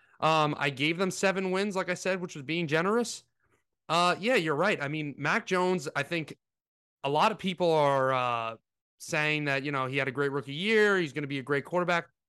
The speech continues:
I think Mac Jones might have hit his peak already. I know that kinda sounds crazy to say. He'll learn some more things as it goes on, but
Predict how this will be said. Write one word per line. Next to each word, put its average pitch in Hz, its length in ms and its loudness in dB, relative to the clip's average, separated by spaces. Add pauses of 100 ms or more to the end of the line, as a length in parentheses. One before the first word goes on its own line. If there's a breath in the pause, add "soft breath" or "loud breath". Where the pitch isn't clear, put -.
I 370 100 -4
think 381 160 -2
Mac 214 180 2
Jones 170 220 0
might 143 120 0
have 127 60 -8
hit 147 100 -2
his 120 100 -8
peak - 320 -8
already. 160 400 4
I 147 60 2
know 180 120 0
that 185 140 0
kinda 160 200 0
sounds 143 240 -2
crazy 143 300 -4
to 131 60 -6
say. 151 380 -2 (380 soft breath)
He'll 233 160 4
learn 208 180 4
some 196 160 -2
more 180 160 4
things 170 240 -2
as 147 120 -4
it 131 60 -10
goes 143 220 0
on, 143 260 2
but 135 160 -2